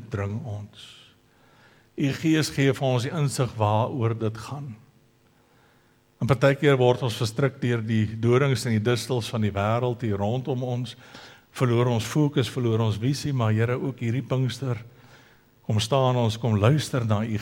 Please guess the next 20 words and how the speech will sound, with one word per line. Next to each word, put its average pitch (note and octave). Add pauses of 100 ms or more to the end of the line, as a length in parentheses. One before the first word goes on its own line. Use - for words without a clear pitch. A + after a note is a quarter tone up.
Gees. C3+ (1500)
En B2
weer D#3+
opnuut G#2 (2000)
wy G2+
ek A2+
myself G#2+
aan A#2+
U. A2 (1500)
U B2+ (140)
is A2
my F2+
koning. F2 (1160)
Hierdie C3+
lewe A#2
behoort A2
aan C3
U. A2 (2500)
Ek -
kies C3+